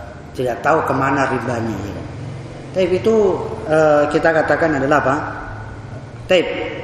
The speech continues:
jangan dijadikan yang paling tua dulu, adalah yang paling banyak hafalan Qur'annya.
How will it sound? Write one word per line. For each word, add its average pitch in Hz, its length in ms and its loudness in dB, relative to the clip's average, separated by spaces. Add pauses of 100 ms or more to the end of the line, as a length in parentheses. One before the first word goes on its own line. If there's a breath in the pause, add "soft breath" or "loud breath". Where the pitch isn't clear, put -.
(300)
jangan 170 300 4
dijadikan 165 420 2
yang 160 220 2
paling 139 260 2
tua 143 240 4
dulu, 113 320 -2
adalah 151 240 0
yang 160 240 4
paling 135 240 2
banyak 143 240 2
hafalan 131 500 0 (140)
Qur'annya. 101 540 -8